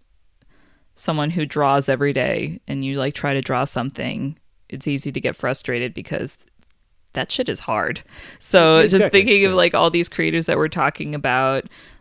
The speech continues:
Speaker 1: like, churning out writing, churning out art day after day, year after year for, like, not a lot of money, not a lot of recognition. It's like, man, you really gotta, gotta love what you're doing. And it
Speaker 2: Yeah.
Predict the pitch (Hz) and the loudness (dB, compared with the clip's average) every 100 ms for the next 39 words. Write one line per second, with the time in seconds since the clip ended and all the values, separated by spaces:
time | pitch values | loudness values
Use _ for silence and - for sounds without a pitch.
0 | _ - 135 - - - - 156 143 139 | _ -10 -8 -10 -20 -6 -2 -2 0 -2
1 | 131 139 135 135 139 143 139 135 127 131 | 0 0 0 -2 -4 -4 -4 -2 -2 -2
2 | - 135 131 131 - _ _ - 147 143 | -2 0 0 -2 -6 _ _ -4 -2 -2
3 | 143 147 131 135 123 - 131 131 131 135 | -4 -4 -2 -2 -4 -6 -8 -4 -4 -4
4 | - 131 123 - - - - - 151 143 | -4 -4 -4 -6 -8 -10 -10 -6 -2 0
5 | 143 139 139 143 131 131 131 127 127 123 | 0 0 0 -2 -2 -2 -2 -2 0 0
6 | 139 131 131 135 123 135 135 123 117 - | 0 -2 -2 -4 -2 -2 0 -2 -2 -6
7 | - 113 120 - - - - - 139 123 | -4 -2 -4 -6 -18 -20 -20 -8 -4 -4
8 | 160 160 - 131 151 165 147 127 120 - | -6 -14 -14 -6 -2 0 0 -2 -2 -6
9 | _ _ _ _ _ _ _ - _ 160 | _ _ _ _ _ _ _ -20 _ -4
10 | 147 139 147 147 117 120 123 143 92 62 | 0 2 2 2 0 -2 -2 0 -2 -4
11 | 98 - 135 156 - - 180 147 - 135 | -8 -8 -8 -8 -12 -14 -10 -10 -10 -8
12 | 110 95 | -8 -8